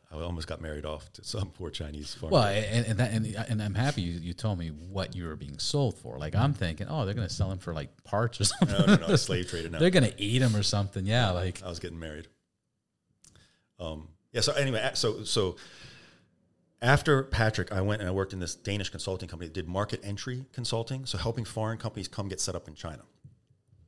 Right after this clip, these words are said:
Speaker 1: And, um, an American company had bought a, uh, German company back in the States, I mean, abroad, not, nothing to do with China,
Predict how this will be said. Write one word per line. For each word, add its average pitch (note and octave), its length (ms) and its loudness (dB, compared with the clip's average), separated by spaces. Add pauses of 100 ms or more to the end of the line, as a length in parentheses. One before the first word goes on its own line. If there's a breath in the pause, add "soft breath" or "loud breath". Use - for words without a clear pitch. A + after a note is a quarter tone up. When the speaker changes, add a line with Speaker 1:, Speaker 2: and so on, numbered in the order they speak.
(760 loud breath)
Speaker 1:
And, G2+ 540 0 (140)
um, F2 520 -2 (720)
an G2+ 260 0
American A2 460 0
company G#2 580 -6 (280)
had F2 240 -10
bought F2+ 440 -2 (380)
a, F2 460 -6 (1900)
uh, D2+ 180 -12
German F2+ 280 -8
company - 260 -18 (1080)
back F2 160 -4
in E2+ 80 -8
the D2 60 -10
States, - 320 -14 (140)
I - 80 -20
mean, E2+ 160 -20
abroad, D2+ 420 -6 (200)
not, F2 140 -8
nothing F#2 180 0
to - 0 -
do E2 40 -2
with D#2 80 -8
China, - 260 -8